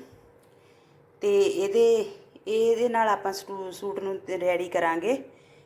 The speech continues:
ਉਹ ਲਾ ਕੇ ਆਪਾਂ ਵਰਕ ਨਹੀਂ ਕਰਾਉਂਦੇ, ਤੇ ਇਹਨੂੰ ਆਪਾਂ ਲੈਸ ਲਾ ਕੇ ਹੀ ਤਿਆਰ ਕਰਾਂਗੇ ਵੀ ਕਿਸ ਤਰ੍ਹਾਂ ਦੀ ਮੈਂ ਡਿਜ਼ਾਈਨਿੰਗ ਕਰਦੀ ਹਾਂ, ਤੁਹਾਡੇ ਨਾਲ ਸ਼ੇਅਰ ਕਰਦੀ ਹਾਂ। ਚਲੋ ਜੀ, ਆ ਜਾਓ।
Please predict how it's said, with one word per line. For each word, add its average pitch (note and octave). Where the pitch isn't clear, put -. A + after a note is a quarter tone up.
ਉਹ G#3
ਲਾ G#3
ਕੇ G3+
ਆਪਾਂ G3
ਵਰਕ F#3
ਨਹੀਂ A3+
ਕਰਾਉਂਦੇ, F#3
ਤੇ G3+
ਇਹਨੂੰ G#3
ਆਪਾਂ G3
ਲੈਸ F3+
ਲਾ F3+
ਕੇ F#3+
ਹੀ G3+
ਤਿਆਰ F3+
ਕਰਾਂਗੇ E3+
ਵੀ F#3+
ਕਿਸ F3+
ਤਰ੍ਹਾਂ F3+
ਦੀ F3
ਮੈਂ F3
ਡਿਜ਼ਾਈਨਿੰਗ E3+
ਕਰਦੀ F3
ਹਾਂ, F#3
ਤੁਹਾਡੇ F#3+
ਨਾਲ E3+
ਸ਼ੇਅਰ E3+
ਕਰਦੀ F3+
ਹਾਂ। F3+
ਚਲੋ F3
ਜੀ, F3
ਆ D3
ਜਾਓ। B2